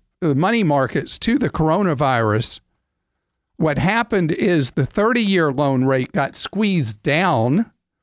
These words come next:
fifteen-year loan rates, not so much. So you're gonna find that the rates available on thirty-year for borrowers with really great credit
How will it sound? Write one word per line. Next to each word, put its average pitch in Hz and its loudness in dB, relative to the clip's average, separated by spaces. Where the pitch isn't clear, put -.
fifteen-year 190 0
loan 147 0
rates, 139 -2
not 156 0
so 160 -2
much. 131 -4
So 151 0
you're 139 -2
gonna 180 0
find 175 0
that 151 0
the 139 -2
rates 185 0
available 143 0
on 156 2
thirty-year 160 0
for 143 0
borrowers 175 0
with 131 0
really 156 0
great 147 -2
credit 139 0